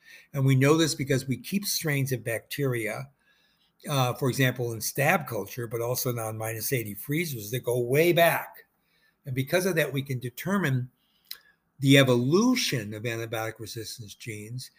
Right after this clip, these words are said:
by looking at bacteria that have been preserved for a long period of time. And I can talk a little bit about that with sulfadiazine resistance, and maybe I will bring that up next time, 'cause I used to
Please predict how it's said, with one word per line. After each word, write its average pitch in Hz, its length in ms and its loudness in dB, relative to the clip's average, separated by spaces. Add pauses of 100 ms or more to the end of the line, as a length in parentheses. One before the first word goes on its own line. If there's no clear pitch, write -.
(160)
by 135 160 2
looking 143 380 2
at 131 140 0
bacteria 127 560 -2
that 110 140 -6
have 107 120 -12
been 107 120 -12
preserved 110 400 -6
for 107 80 -12
a 101 40 -10
long 104 200 -12
period 104 260 -16
of 101 100 -20
time. 110 340 -6 (380)
And 143 120 -4
I 135 80 2
can 143 100 -4
talk 139 220 2
a 127 40 -2
little 170 440 2
bit 185 180 2
about 131 460 0
that 110 400 -8 (440)
with 131 360 0
sulfadiazine 131 960 2
resistance, 104 640 -12
and 113 100 -10
maybe 127 300 0
I 127 60 0
will 123 120 -2
bring 120 240 -6
that 117 140 -6
up 110 120 -8
next 113 200 -10
time, - 80 -14
'cause - 180 -14
I 117 280 -6 (120)
used 123 380 -8
to 113 180 -8